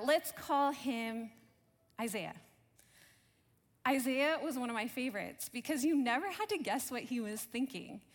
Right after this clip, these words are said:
He would tell you, "This is awesome," or, "Teacher, this is boring." Or sometimes it was just a grunt 'cause he was hungry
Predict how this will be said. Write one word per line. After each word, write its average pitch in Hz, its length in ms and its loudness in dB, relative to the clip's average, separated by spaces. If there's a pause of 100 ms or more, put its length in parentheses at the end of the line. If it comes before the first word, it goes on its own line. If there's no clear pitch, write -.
(240)
He 330 320 6
would 339 160 0
tell 349 180 6
you, 302 160 4
"This 320 240 2
is 294 220 4
awesome," 294 840 6
or, 254 500 4
"Teacher, 311 480 4
this 277 140 2
is 294 80 2
boring." 240 500 2 (920)
Or 269 120 4
sometimes 302 580 4
it 269 80 -4
was 269 120 -2
just 277 180 -4
a 269 40 -2
grunt 247 340 2 (280)
'cause 254 160 -4
he 262 80 0
was 226 100 -4
hungry 277 500 0